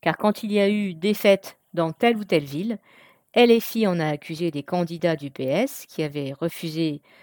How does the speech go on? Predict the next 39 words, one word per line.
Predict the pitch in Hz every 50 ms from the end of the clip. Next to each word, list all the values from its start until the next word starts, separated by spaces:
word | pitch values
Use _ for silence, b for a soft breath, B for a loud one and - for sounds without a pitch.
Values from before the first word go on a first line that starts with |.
| b b
sa, | - - - 175 170 -
entre | 156 170 - - 180
guillemets, « | 160 160 165 170 196 208 214 -
main | 151 160 185 202 214
tendue » | - - 185 175 165 - 139 131 - - _ _ _ _ _ _ _ _ _
entre | - 156 156 - -
les | 139 139
deux | 139 165 175
tours. | 170 - - 131 127 - - _ _ _ _ _ _ _ _ _ _
Et | 143 131
le | 127 120
P | 117 - 156
S | 131 139 165 220 269 262 - - - - - _ -
en | 196 202
a | 190 170
accusé | - 190 190 - - 185 165 - 165 - 190
L | 214 196 160
F | 156 - - -
I | 233 -
qui, | - - 185 143 b b b b b b b b b b _ - 170
selon | 156 - - 214 214 202
les | 196 190 190
mots | 190 196 196
du | 185 165 170
premier | 165 - - - 202 202 202 202 196
secrétaire | - - 185 - - 185 180 - 190 175 165
du | 156 160 156
P | - 170
S, | 165 165 165 165 - - - - - _ _ _ _ _ _ -
Olivier | 175 170 151 147 139 131 139 135
Faure, | - - 185 190 214 247 254 240 - _ _ -
est | - 175
devenu, | 160 170 160 156 156 156 151 156 175 208 226 233 - _ _ _ _ _ _ _ -
citation, « | - - 151 - 143 135 135 - - 208 233 233 - _ _ _
le | - 180 202 220 247 247
boulet | 208 185 180 170 185 202
de | 196 185
la | 170 147 135
gauche ». | 135 131 113 - - - - -